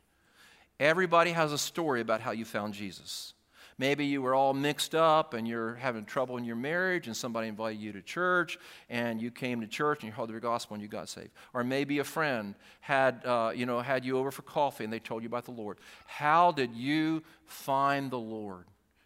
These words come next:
How did you find the Lord? Tell your story.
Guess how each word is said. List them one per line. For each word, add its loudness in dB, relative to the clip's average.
How -2
did -6
you -2
find -4
the -6
Lord? -10
Tell -2
your -2
story. -8